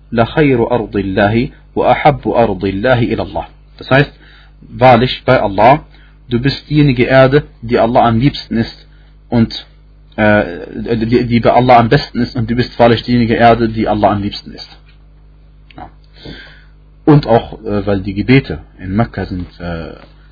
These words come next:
äh, wertvoller als in Medina, hunderttausend Mal mehr wert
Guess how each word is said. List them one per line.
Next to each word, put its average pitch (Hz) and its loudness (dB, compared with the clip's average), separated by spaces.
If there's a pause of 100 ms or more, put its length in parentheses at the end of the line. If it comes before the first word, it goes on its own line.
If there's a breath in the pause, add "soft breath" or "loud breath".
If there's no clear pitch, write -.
(140)
äh, 90 -12
wertvoller 113 0
als 90 -8
in 95 -10
Medina, 87 -8
hunderttausend 98 -2
Mal 85 -4
mehr 80 -10
wert - -16